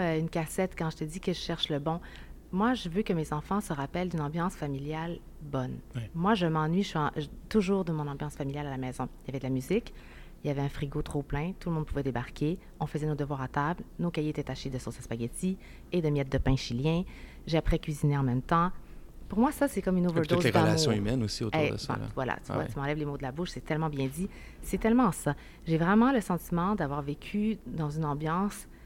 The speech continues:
Speaker 1: richissime. On était des immigrants, on est reparti à zéro. Mes parents sont des gens universitaires qui ont eu des, des petits emplois après par rapport à leurs études.
Speaker 2: Comme beaucoup,
Speaker 1: J'ai
Speaker 2: beaucoup
Speaker 1: rien
Speaker 2: d'immigrants,
Speaker 1: senti.
Speaker 2: ouais.
Speaker 1: J'ai vraiment eu l'impression d'avoir été au château de Versailles. Pas du tout.
Speaker 2: Ouais.
Speaker 1: On avait un appartement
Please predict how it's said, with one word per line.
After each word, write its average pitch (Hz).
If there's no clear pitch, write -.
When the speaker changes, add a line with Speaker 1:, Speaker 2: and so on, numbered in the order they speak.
Speaker 1:
richissime. -
On 147
était 139
des 151
immigrants, 151
on 151
est 143
reparti -
à 131
zéro. 123
Mes 127
parents 131
sont -
des 123
gens 127
universitaires 131
qui -
ont 147
eu 151
des, 147
des 156
petits 160
emplois 151
après -
par 147
rapport 139
à 131
leurs 131
études. 208
Speaker 2:
Comme 113
beaucoup, 104
Speaker 1:
J'ai 151
Speaker 2:
beaucoup 165
Speaker 1:
rien 220
Speaker 2:
d'immigrants, 185
Speaker 1:
senti. 107
Speaker 2:
ouais. 107
Speaker 1:
J'ai 131
vraiment 143
eu 226
l'impression 190
d'avoir 160
été 143
au -
château 151
de 147
Versailles. 127
Pas 190
du -
tout. 127
Speaker 2:
Ouais. 110
Speaker 1:
On 139
avait 143
un 147
appartement 151